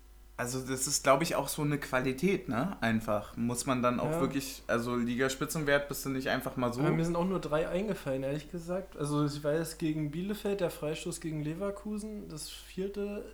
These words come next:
Speaker 2: ist in meinem Kopf nicht so präsent.
Speaker 1: Ja.
Speaker 2: Muss
Speaker 1: Ja,
Speaker 2: ich mal
Speaker 1: Bundesliga,
Speaker 2: sagen.
Speaker 1: vierundfünfzig Spiele, sechs Tore steht hier, aber
Speaker 2: Aber nicht auf Saisons aufgegliedert.
Speaker 1: Nee.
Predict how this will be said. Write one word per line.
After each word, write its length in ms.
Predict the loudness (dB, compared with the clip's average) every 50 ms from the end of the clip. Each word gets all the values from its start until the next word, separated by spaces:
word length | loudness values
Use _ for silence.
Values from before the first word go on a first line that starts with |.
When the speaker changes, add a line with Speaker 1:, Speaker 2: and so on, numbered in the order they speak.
| -12
Speaker 2:
ist 220 | -12 -12 -12 -10 -8
in 140 | -6 -4 -2
meinem 340 | -2 -2 -2 -4 -6 -8
Kopf 360 | -8 -10 -12 -12 -12 -10 -8 -6
nicht 260 | -6 -6 -6 -8 -8
so 140 | -6 -6 -6
präsent. 540 | -6 -6 -8 -6 -6 -6 -6 -6 -8 -10 -14 -18 -20 -20 -20 -20 -8 -2
Speaker 1:
Ja. 260 | 2 2 2 2 2 -2 -10 -18 -20 -20 -20 -20 -20 -20 -20 -20 -20 -20 -20 -20 -20 -20 -20 -20 -20 -20 -20 -20 -20 -20 -20 -20 -20 -20 -20 -20 -20 -20 -20 -20 -20 -18 -12 -6
Speaker 2:
Muss 140 | -4 -2
Speaker 1:
Ja, 100 | 0 0 0
Speaker 2:
ich 40 | 0
mal 80 | -2 0
Speaker 1:
Bundesliga, 440 | 0 -2 -2 -4 -4 -4 -2 -2 -4
Speaker 2:
sagen. 100 | -4 -4
Speaker 1:
vierundfünfzig 680 | -6 -6 -6 -6 -6 -8 -8 -8 -10 -12 -10 -10 -10 -10
Spiele, 380 | -8 -6 -6 -4 -2 -4 -4
sechs 360 | -4 -4 -6 -6 -8 -12 -12 -10
Tore 360 | -8 -6 -6 -4 -4 -6 -6
steht 340 | -8 -8 -8 -8 -8 -8 -8
hier, 260 | -8 -6 -4 -4 -4 -6 -6 -8 -6
aber 560 | -6 -6 -6 -6 -6 -6 -6 -6 -6 -4 -4 -2
Speaker 2:
Aber 160 | 0 0 0
nicht 200 | 0 -2 -2 -2
auf 140 | -4 -4 -2
Saisons 400 | -4 -4 -4 -2 -4 -4 -4 -4
aufgegliedert. 760 | -6 -6 -6 -8 -10 -10 -6 -6 -4 -4 -4 -4 -6 -6 -8 -12 -10 -8
Speaker 1:
Nee. 220 | -6 -6 -6 -6